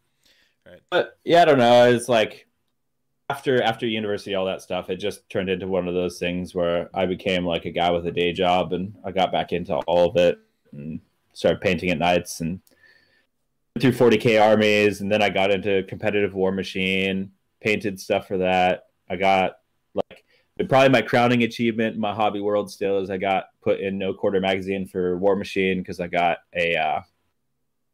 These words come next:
Speaker 2: what do you call it? Uh, Master Craftsman at Adepticon two thousand thirteen. And that was like, "Ugh,
Speaker 1: Hmm.
Speaker 2: sweet."
Speaker 1: <laughs>
Speaker 2: And, uh, and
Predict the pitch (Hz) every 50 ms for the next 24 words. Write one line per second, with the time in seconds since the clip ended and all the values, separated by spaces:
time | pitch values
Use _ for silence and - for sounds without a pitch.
0 | _ _ _ _ _ _ _ _ _ _ - 98 87 82 80 - 87 85 78 71
1 | 69 - - 90 87 80 71 - - - 104 107 101 - - 98 - - 98 95
2 | - - - 98 90 90 87 85 90 85 98 92 - - - - 95 90 90 -
3 | 98 87 92 90 90 87 95 87 - 98 82 - - - 92 90 92 92 90 87
4 | 95 98 - _ _ - _ _ _ _ _ _ _ _ _ _ _ - 95 95
5 | - - - - 143 139 - - _ - 98 92 - - - - _ _ _ _
6 | _ _ _ - 139 139 131 117 98 104 - 101 95 95 - - 147 151 139 -
7 | 156 160 - 180 175 - - 165 - _ 170 _ _ 180 156 _ _ _ _ _
8 | _ _ _ _ _ _ 95 95 92 95 95 95 98 98 95 95 95 92 92 87
9 | 87 - - - _ _ _ _ _ _ _ _ _ _ _ _ - 110 107 101
10 | 98 95 90 -